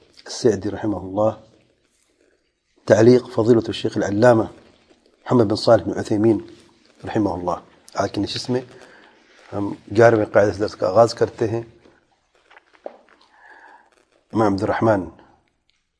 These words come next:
بن ناصر السعدي رحمه الله فرماتے ہیں، القاعدة الحادية عشر، گیارہواں قاعدہ، كما أن المفسر للقرآن يراعي ما دلت عليه ألفاظه مطابقة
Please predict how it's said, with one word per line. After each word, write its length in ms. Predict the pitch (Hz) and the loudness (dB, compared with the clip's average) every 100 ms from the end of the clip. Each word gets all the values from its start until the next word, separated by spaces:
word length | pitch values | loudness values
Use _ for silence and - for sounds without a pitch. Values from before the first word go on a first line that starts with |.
| - | -8
بن 80 | 104 | -6
ناصر 220 | 95 104 | -6 -8
السعدي 340 | - 117 - | -4 -4 -4
رحمه 160 | - 101 | -8 -6
الله 120 | 98 98 | -6 -6
فرماتے 400 | 92 110 - 104 | -4 -2 -2 -6
ہیں، 60 | |
القاعدة 300 | - 117 113 101 | 0 2 2 -2
الحادية 460 | 92 110 101 107 | -4 -4 -4 -6
عشر، 160 | 117 139 - - - - _ _ _ _ _ _ - 104 | 0 0 0 -6 -12 -16 _ _ _ _ _ _ -4 2
گیارہواں 300 | 110 104 95 | 4 4 0
قاعدہ، 360 | 113 110 113 120 - - - - - - _ _ - | 4 4 4 0 -2 -20 -20 -20 -20 -20 _ _ 0
كما 240 | - - | 2 4
أن 140 | 156 151 | 6 6
المفسر 580 | 123 - 147 - 117 123 139 - | 4 4 0 2 4 6 4 2
للقرآن 640 | 131 120 110 110 120 120 101 | 2 2 0 0 4 4 4
يراعي 440 | 101 110 127 107 | 4 6 6 4
ما 120 | 101 95 | -2 0
دلت 340 | 135 113 101 - | 2 2 0 -2
عليه 520 | 107 131 107 104 107 | 0 2 2 0 -4
ألفاظه 520 | 98 - 127 113 104 101 | -2 4 4 4 0 -2
مطابقة 720 | - 104 101 127 120 123 | 0 2 2 0 -2 -6